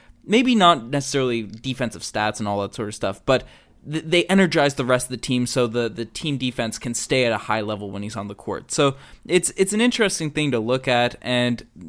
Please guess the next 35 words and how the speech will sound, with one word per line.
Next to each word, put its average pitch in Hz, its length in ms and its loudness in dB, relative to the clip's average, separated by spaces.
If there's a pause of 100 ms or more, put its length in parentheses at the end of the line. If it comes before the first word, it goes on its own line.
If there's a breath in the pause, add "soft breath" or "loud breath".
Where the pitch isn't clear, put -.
(320)
will 165 320 4
he 208 120 2
ma-, 180 280 4 (560)
you 127 160 -2
know, 120 80 -2
feed 139 280 -2
into 135 280 0
a 120 60 0
solid 127 380 2
playoff 120 600 -2
roster 123 640 -2
and 120 120 -2
all 117 180 0
that? 117 200 -2
That, 123 240 -4
there's 156 200 0
still 180 160 0
questions 123 500 -4
to - 40 -20
be 110 120 -6
had 117 240 -2
with 113 120 -8
that, 110 240 -4
but 117 180 -2 (300 loud breath)
I 143 120 2
think 208 320 2 (180 soft breath)
we've 151 200 4
alluded 185 380 4
to 147 200 8
it 131 80 6
a 110 80 4
lot 123 400 2
in 123 100 -2
this 113 140 -4
podcast. 127 580 2